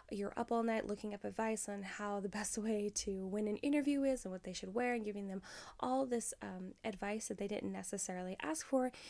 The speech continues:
You might even find yourself, like, asking if you can go to the interview with them or just kinda, like, following them there, making sure that they're doing, that they're doing well. Um, someti-,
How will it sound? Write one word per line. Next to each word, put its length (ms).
You 80
might 220
even 180
find 280
yourself, 520
like, 240
asking 340
if 120
you 80
can 120
go 180
to 80
the 60
interview 440
with 200
them 400
or 220
just 240
kinda, 160
like, 200
following 420
them 140
there, 220
making 320
sure 380
that 140
they're 160
doing, 420
that 160
they're 400
doing 340
well. 340
Um, 500
someti-, 440